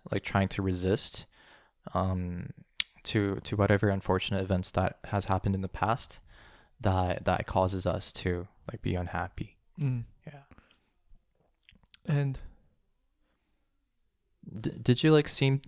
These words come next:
Speaker 1: did you, um, connect to, to this story? Like, like the thought that you should focus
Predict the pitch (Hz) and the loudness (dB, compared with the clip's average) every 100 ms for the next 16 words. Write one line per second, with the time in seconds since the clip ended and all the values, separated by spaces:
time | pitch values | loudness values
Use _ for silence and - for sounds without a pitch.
0 | - 123 - 139 131 107 101 95 92 92 | 4 6 8 6 6 4 4 2 -4 -10
1 | 110 - - - - _ _ _ _ _ | -14 -20 -20 -20 -20 _ _ _ _ _
2 | _ - 127 104 95 - - - - _ | _ 0 4 6 4 0 -8 -10 -14 _
3 | _ - 110 101 98 - - 107 - 104 | _ -2 0 2 0 -2 0 0 0 -4
4 | 120 - - 120 151 - _ - - - | -4 -4 0 2 0 -4 _ -20 -20 -20
5 | - _ _ _ - - 110 101 95 95 | -20 _ _ _ -20 -8 -4 0 -2 -4
6 | - - 104 98 - 98 98 - - 95 | -8 -4 -2 -2 2 4 4 0 -2 -2
7 | 95 - 95 - 92 87 101 107 - | -2 -4 -4 0 0 0 -2 -2 -6